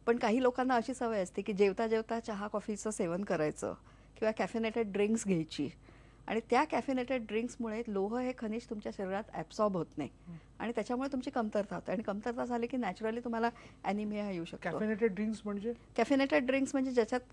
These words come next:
Speaker 1: कॅफेन असतं,
Speaker 2: हां.
Speaker 1: असे त्याला हे म्हणतो.
Speaker 2: बरं.
Speaker 1: उदाहरणार्थ चहा, कॉफी किंवा कोला ड्रिंक्स.
Speaker 2: ओके, ओके. हो, ते normally हल्ली लोकं जेवताना, अ, कोल्ड ड्रिंक्स घेतात.
Speaker 1: पाण्याच्या ऐवजी कोल्ड
Speaker 2: कोल्ड
Speaker 1: ड्रिंक्स
Speaker 2: ड्रिंक्स
Speaker 1: घेतात.
Speaker 2: घेतात. हां.
Speaker 1: आणि त्याच्यामुळे त्यांना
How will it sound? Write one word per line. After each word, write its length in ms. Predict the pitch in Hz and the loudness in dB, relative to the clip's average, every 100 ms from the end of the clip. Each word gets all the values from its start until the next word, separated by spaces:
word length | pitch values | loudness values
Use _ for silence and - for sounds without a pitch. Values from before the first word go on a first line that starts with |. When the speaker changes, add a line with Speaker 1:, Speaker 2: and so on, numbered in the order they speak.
| - - - | -20 -4 6
Speaker 1:
कॅफेन 420 | 190 - 277 262 | 6 8 8 8
असतं, 380 | 170 - - 151 - 175 | 4 0 -2 -4 -2 -2
Speaker 2:
हां. 80 | |
Speaker 1:
असे 140 | 165 262 | -2 0
त्याला 260 | 254 240 | 2 4
हे 180 | 240 233 | 4 2
म्हणतो. 300 | 202 156 - | 0 0 -2
Speaker 2:
बरं. 320 | - - 165 | -6 -10 -4
Speaker 1:
उदाहरणार्थ 460 | 202 233 233 226 233 | 4 6 6 4 4
चहा, 400 | 240 220 208 220 | 0 2 2 2
कॉफी 340 | 214 180 208 | 2 2 0
किंवा 220 | 196 214 214 | -2 -2 0
कोला 340 | - 190 185 | 4 8 8
ड्रिंक्स. 440 | 165 151 180 - - | 6 0 0 -6 2
Speaker 2:
ओके, 300 | 208 202 156 127 - | 2 2 -4 -8 -4
ओके. 220 | 175 - 143 - - - - | -4 -4 -12 -14 -20 -20 4
हो, 120 | 240 233 | 10 12
ते 120 | 247 | 10
normally 680 | 196 196 208 233 247 220 | 8 6 8 10 8 6
हल्ली 300 | 175 165 208 | 2 2 4
लोकं 200 | 220 208 | 6 6
जेवताना, 520 | 208 208 196 214 214 220 | 6 6 6 6 8 6
अ, 360 | 180 180 170 | 6 2 2
कोल्ड 220 | 156 190 | 4 2
ड्रिंक्स 240 | 185 202 165 | 4 2 2
घेतात. 180 | 165 - | 6 12
Speaker 1:
पाण्याच्या 380 | 220 214 226 | 12 12 8
ऐवजी 200 | 254 240 | 10 10
कोल्ड 140 | 254 226 | 6 0
Speaker 2:
कोल्ड 400 | 175 - 240 220 | -6 12 12 12
Speaker 1:
ड्रिंक्स 20 | |
Speaker 2:
ड्रिंक्स 260 | 247 254 214 | 10 10 10
Speaker 1:
घेतात. 320 | 196 175 160 | 10 10 6
Speaker 2:
घेतात. 160 | - - | 2 0
हां. 100 | 208 | 2
Speaker 1:
आणि 120 | 247 | 4
त्याच्यामुळे 500 | 214 202 254 269 285 | 2 2 0 2 0
त्यांना 220 | 285 254 | 0 -2